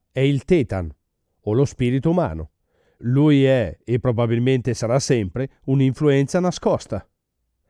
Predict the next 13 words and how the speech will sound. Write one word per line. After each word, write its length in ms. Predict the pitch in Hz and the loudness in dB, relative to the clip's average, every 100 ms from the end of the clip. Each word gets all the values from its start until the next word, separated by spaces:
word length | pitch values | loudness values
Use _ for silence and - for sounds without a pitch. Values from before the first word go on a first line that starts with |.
| _ _ | _ _
Si 220 | - 147 | -8 -2
nasconde 560 | 135 131 - 165 156 131 | 0 0 0 0 2 2
molto 340 | 127 170 160 | 4 2 2
facilmente 760 | 139 120 151 135 110 90 120 120 - | -2 -2 0 0 0 -2 -4 -8 -10
perché 460 | - 139 131 151 156 | -2 -2 0 0 2
è 40 | |
nascosto, 720 | 165 160 - 175 92 - 95 - _ _ _ _ _ | 0 -2 -2 -4 -4 -10 -12 -14 _ _ _ _ _
ma 100 | 151 | 0
non 180 | 185 220 | 2 2
è 80 | 247 | 2
nemmeno 600 | 180 180 175 175 143 107 | 2 2 4 2 2 0
realmente 500 | 117 123 120 113 117 | 0 0 0 -2 -2
nascosto, 680 | 110 - 113 92 - 90 | -4 -2 -4 -4 -6 -12